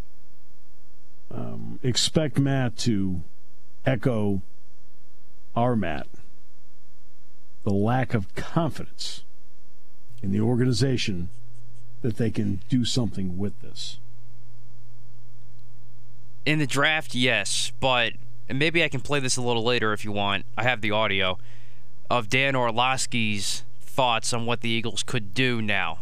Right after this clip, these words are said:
Speaker 2: in terms of maybe trying to test the waters with Russell Wilson.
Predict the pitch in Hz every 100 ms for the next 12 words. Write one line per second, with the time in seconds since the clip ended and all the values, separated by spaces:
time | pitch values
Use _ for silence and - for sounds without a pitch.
0 | - - - - 110 123 120 104 107 113
1 | 110 107 - 113 110 107 - 113 107 -
2 | - - - - - - - - - -
3 | - - - - 165 165 147 127 135 143
4 | 123 110 110 123 120 113 113 117 - 90